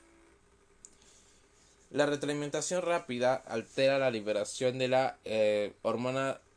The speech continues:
li-, eh, liberadora de corticotropina hipotalámica y la secreción de la hor-, de la corticotropina mediada por la hormona liberadora de corticotropina. La retroalimentación lenta resulta en la reducción de la síntesis de la hormona liberadora de corticotropina más la supresión de la transcripción del gen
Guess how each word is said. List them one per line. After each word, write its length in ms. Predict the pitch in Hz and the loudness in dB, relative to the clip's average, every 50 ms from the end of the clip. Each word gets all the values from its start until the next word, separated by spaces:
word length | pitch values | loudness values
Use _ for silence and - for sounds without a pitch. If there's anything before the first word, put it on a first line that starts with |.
| _ - 117 120 | _ -20 -20 -14
li-, 220 | 117 113 110 107 - | -10 -8 -8 -8 -6
eh, 440 | - 107 107 107 107 101 104 101 95 - | -4 -2 0 0 -2 -2 -4 -8 -10 -6
liberadora 460 | 110 113 107 110 107 101 101 110 120 | -6 -4 0 0 0 0 2 0 -2
de 80 | 120 - | -2 -2
corticotropina 720 | - 117 - - - - 110 110 123 110 - 131 123 123 | -4 -6 -6 -6 -4 -4 -2 -2 -2 -4 -4 -6 -6 -6
hipotalámica 680 | 120 117 131 120 - 139 143 139 123 113 107 - - | -6 -6 -8 -4 -2 0 0 0 -2 -4 -6 -6 -6
y 60 | 113 110 | -4 -2
la 100 | 107 104 | -2 -4
secreción 540 | - 110 98 98 101 101 - - 120 117 | -4 -8 -8 -8 -10 -8 -6 -6 -4 -4
de 80 | 127 123 | -2 0
la 80 | 113 107 | 2 2
hor-, 180 | 98 85 - | 0 0 -6
de 180 | - 90 104 101 | -8 -4 -2 -2
la 160 | 101 101 - | -2 -2 -2
corticotropina 840 | - 104 98 101 101 95 - 101 90 98 98 - 113 113 110 113 | -4 -6 -6 -6 -8 -8 -6 -6 -6 -6 -6 -6 -8 -6 -6 -6
mediada 440 | 117 117 104 90 95 92 92 101 101 | -6 -6 -4 -4 -2 -2 -2 -2 -4
por 200 | - - 110 98 | -4 -4 -4 -2
la 100 | 98 92 | 0 -2
hormona 360 | 98 95 95 95 98 101 101 | -2 -4 -6 -8 -6 -4 -4
liberadora 440 | 107 110 98 92 78 69 - 76 71 | -4 -2 -2 -2 -4 -4 -4 -4 -4
de 80 | 76 - | -4 -6
corticotropina. 840 | - - 92 90 - 92 - - 117 - 120 - 180 170 127 - - - - - - - - - - - - - _ | -8 -10 -10 -10 -10 -10 -8 -6 -6 -6 -2 -2 -2 -2 -2 -6 -12 -18 -20 -20 -20 -20 -20 -20 -20 -20 -20 -12 _
La 160 | - 131 135 | 2 4 4
retroalimentación 880 | 143 147 143 - 147 151 147 147 147 147 - 147 - - 180 190 190 190 | 4 2 0 0 -2 0 -2 -2 -2 -4 -4 -2 -2 -2 -2 -2 0 0
lenta 320 | 196 185 175 165 - 151 | 0 -2 -2 0 0 0
resulta 460 | 143 131 110 - - 135 123 120 143 | 0 0 -2 -2 -4 -4 -4 -2 -2
en 120 | 139 139 135 | -4 -2 -2
la 100 | 131 120 | -2 -2
reducción 840 | 113 113 110 107 104 101 - - - 143 143 147 156 165 160 147 | 0 0 0 -2 -4 -6 -8 -6 -4 -2 -2 -2 -2 -4 -8 -8
de 120 | - 165 151 | -8 -6 -4
la 140 | 127 117 | -2 -4
síntesis 720 | 110 - - 147 151 147 - - 151 143 151 143 135 - - | -4 -4 -6 -8 -8 -8 -6 -8 -6 -4 -4 -6 -6 -4 -4
de 80 | - | -2
la 80 | 98 98 | -2 0
hormona 400 | 95 101 98 107 107 110 117 120 | -2 -2 -2 -4 -4 -4 -4 -4
liberadora 460 | 120 110 92 82 82 82 85 90 95 | -4 -2 -2 -4 -4 -4 -2 -2 -2
de 80 | 98 95 | -2 -2
corticotropina 920 | - 110 104 - - - - 101 - - 107 98 - - 113 117 117 120 123 | -4 -6 -6 -6 -8 -6 -4 -4 -4 -4 -8 -8 -8 -8 -6 -4 -4 -4 -4
más 240 | 123 110 92 92 | -4 -4 -4 -4
la 100 | 113 101 | -6 -6
supresión 500 | 92 - 110 95 - 98 98 - - 90 | -6 -6 -8 -6 -4 -4 -4 -4 -6 -6
de 60 | 117 117 | -4 -4
la 100 | 117 113 | -4 -4
transcripción 720 | - - 87 - - 98 92 - - - 110 110 110 107 | -6 -8 -10 -8 -10 -10 -10 -10 -4 -2 -2 -2 0 -2
del 180 | 104 101 98 | -2 -4 -4
gen 320 | - - 101 101 101 98 | -4 -6 -6 -6 -8 -10